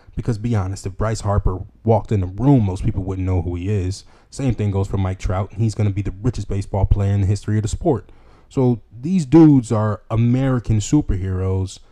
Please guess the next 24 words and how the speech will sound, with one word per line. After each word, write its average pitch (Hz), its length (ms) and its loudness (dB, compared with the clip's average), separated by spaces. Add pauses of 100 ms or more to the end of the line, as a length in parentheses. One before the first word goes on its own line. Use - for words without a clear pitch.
(440)
but 92 220 -2 (360)
they're 98 120 2
persona 101 400 2
non 104 200 2
grata. 85 380 -6 (400)
And 101 400 2
I 113 60 -4
like 95 240 -6
that. - 260 -14 (320)
I 110 60 2
wanna 120 200 4
be 107 140 -2
able 98 120 0
to 101 60 0
walk 90 220 0
into 95 200 -4
a 90 80 -4
room 87 220 -6
and 85 100 -8
just 90 200 -12
be 87 240 -12 (760)
one 98 220 -2
hundred 120 360 2
percent 104 420 -2